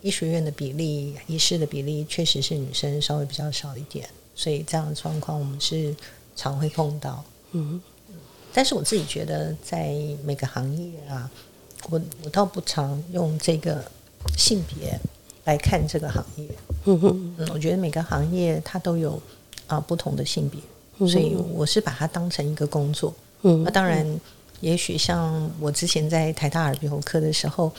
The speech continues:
Speaker 1: 我前面五十年只有两位，
Speaker 2: 五十年？
Speaker 1: 哎，前面五十年，嗯，只有两位女医师。
Speaker 2: 嗯，就是耳鼻喉科的这个科别里。
Speaker 1: 对，对，对，对，
Speaker 2: 嗯。
Speaker 1: 对。我，我，我要修正一下，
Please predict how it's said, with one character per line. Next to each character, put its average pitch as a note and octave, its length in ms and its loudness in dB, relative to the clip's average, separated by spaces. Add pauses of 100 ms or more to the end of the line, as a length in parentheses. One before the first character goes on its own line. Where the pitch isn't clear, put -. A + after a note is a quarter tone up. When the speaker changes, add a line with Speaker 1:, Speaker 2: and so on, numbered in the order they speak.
(500)
Speaker 1:
我 E3+ 100 0
前 - 220 2
面 F3 400 0 (520)
五 - 100 -12
十 - 180 6
年 E3 400 2 (720)
只 - 160 0
有 F#3+ 140 -2
两 F3 160 -2
位， F#3 40 10
Speaker 2:
五 D#3 60 8
十 D#3+ 280 6
年？ F#3+ 220 6 (260)
Speaker 1:
哎， - 280 -8
前 - 160 -2
面 F#3 100 -4
五 D3+ 120 -2
十 D3 160 -2
年， D3 320 -4 (400)
嗯， D3+ 240 -6 (160)
只 - 140 2
有 F#3 160 -2
两 E3 180 -2
位 D#3+ 120 -2
女 C#3 240 -4
医 C3+ 60 -6
师。 C3+ 320 -2 (240)
Speaker 2:
嗯， F3+ 380 2
就 G3 100 6
是 F#3+ 80 8
耳 B2+ 140 6
鼻 D3+ 100 4
喉 D3+ 160 4
科 D#3 200 -2
的 D#3+ 100 -4
这 - 160 -2
个 - 160 -2
科 - 180 0
别 D#3+ 120 0
里。 - 60 0
Speaker 1:
对， D#3 120 0
对， C#3+ 200 -4
对， - 140 -14
对， - 40 -12
Speaker 2:
嗯。 F3+ 240 2
Speaker 1:
对。 E3+ 120 -4 (1300)
我， E3+ 100 -2
我， E3 280 2 (160)
我 E3 60 8
要 D#3+ 100 6
修 D#3+ 200 6
正 D#3 160 4
一 C#3+ 180 2
下， D3+ 220 0